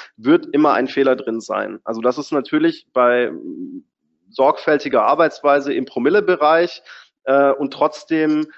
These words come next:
wird man, äh, das nie ganz ausschließen können. Äh, anders ist das, äh, bei einem Textautomaten, wenn ich den also einmal fehlerfrei aufgesetzt habe, wenn da also alles stimmt,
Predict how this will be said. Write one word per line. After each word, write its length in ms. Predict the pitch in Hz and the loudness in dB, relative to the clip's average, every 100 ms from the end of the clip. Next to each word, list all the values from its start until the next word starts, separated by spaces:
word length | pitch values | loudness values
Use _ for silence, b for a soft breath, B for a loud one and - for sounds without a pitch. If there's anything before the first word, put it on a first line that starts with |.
| B | B
wird 240 | 131 160 - | -6 -6 -2
man, 560 | 139 139 135 135 135 | 0 0 -2 -4 -6
äh, 380 | - 127 127 123 117 | -2 2 2 0 -2
das 220 | 127 - | -4 0
nie 140 | 143 | 0
ganz 200 | 143 135 | 0 -2
ausschließen 560 | - 131 - 139 - 123 | -4 -6 -4 -8 -8 -14
können. 440 | - 107 95 98 _ b b _ - | -8 -8 -8 -14 _ b b _ -4
Äh, 140 | 117 | -2
anders 300 | - 151 180 | 0 2 2
ist 180 | 170 - | -2 -4
das, 280 | 151 147 _ | -6 -6 _
äh, 120 | - 135 | -8 -4
bei 180 | 127 | 0
einem 100 | 131 | -2
Textautomaten, 840 | 131 127 - 147 156 151 139 139 139 | -2 -8 -6 -6 -4 -2 0 0 -4
wenn 80 | 131 | -8
ich 80 | 131 | -6
den 140 | 139 | -6
also 200 | 113 123 | -6 -6
einmal 380 | - 147 175 151 | -2 0 2 0
fehlerfrei 580 | - 160 165 - 127 - | 0 2 2 0 -2 2
aufgesetzt 640 | 190 - 151 127 - - | 0 0 -4 -4 -6 -6
habe, 400 | 107 104 104 104 | 0 0 0 -6
wenn 340 | 117 120 123 113 | -4 -4 -6 0
da 200 | 123 147 | 0 2
also 200 | 143 139 | 0 0
alles 220 | 135 131 | 0 0
stimmt, 460 | - - 165 185 | -4 -4 -4 -4